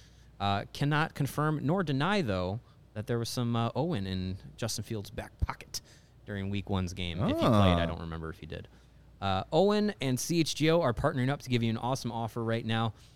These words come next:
Speaker 1: You can get twenty percent off of your first purchase when you go to live owen dot com and use the promo code C H G O twenty. So be like Justin Fields,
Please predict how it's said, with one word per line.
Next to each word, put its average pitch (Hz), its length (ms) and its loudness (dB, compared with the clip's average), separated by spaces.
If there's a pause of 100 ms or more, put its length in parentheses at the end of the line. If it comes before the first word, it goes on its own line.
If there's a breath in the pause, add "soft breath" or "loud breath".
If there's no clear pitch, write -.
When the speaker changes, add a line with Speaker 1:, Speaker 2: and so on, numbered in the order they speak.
(100)
Speaker 1:
You - 80 -10
can 123 80 -2
get 117 140 2
twenty 139 200 0
percent 120 360 0
off 107 140 -4
of 101 100 -4
your 101 100 -4
first - 320 -4
purchase 110 400 -4
when 104 100 -2
you 104 60 -2
go 98 140 -2
to 98 160 -6
live 131 440 0
owen 110 300 0
dot 95 240 -2
com 113 380 0 (320 loud breath)
and 104 100 0
use 104 160 2
the 95 60 -8
promo 110 320 0
code 104 280 -2
C 131 360 -2
H 113 300 -4
G 104 260 -6
O 92 180 -6
twenty. 165 540 -4 (380 soft breath)
So 120 220 -2
be 214 240 0
like 175 280 4
Justin 131 400 2
Fields, 165 640 0